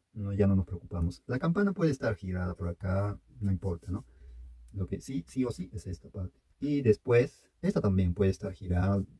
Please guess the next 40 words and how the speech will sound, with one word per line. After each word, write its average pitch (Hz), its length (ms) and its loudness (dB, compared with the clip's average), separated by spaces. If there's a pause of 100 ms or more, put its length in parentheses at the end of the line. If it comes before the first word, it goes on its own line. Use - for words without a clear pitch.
sea, 95 180 -8
no 95 100 -2
tiene 92 480 0 (220)
relevancia 90 520 0
en 87 80 0
eso. - 140 -8 (500)
Solamente 98 360 2
la 92 60 2
boquilla. 87 340 -6
Entonces, 104 200 2
la 98 80 6
boquilla 151 360 0 (580)
también 110 300 0
tiene 101 180 2
que 113 300 -4
alinearse. 98 580 2 (640)
La 95 160 0
caña 143 300 4
tiene 104 180 2
que 98 80 0
alinearse 95 300 2
con 95 140 -8
la 87 100 -2
parte - 280 -4
del 92 140 -6
pulgar. 87 460 -2 (720)
No 95 120 0
vaya 95 100 4
a - 20 -2
ser 95 100 -8
que 104 80 0
pongas 98 300 -4
al 92 180 -8
revés 98 420 4
y 87 220 -8
vas 90 160 -4
a - 20 -2
estar 95 220 -2
intentando 92 460 0
tocar. 90 440 -6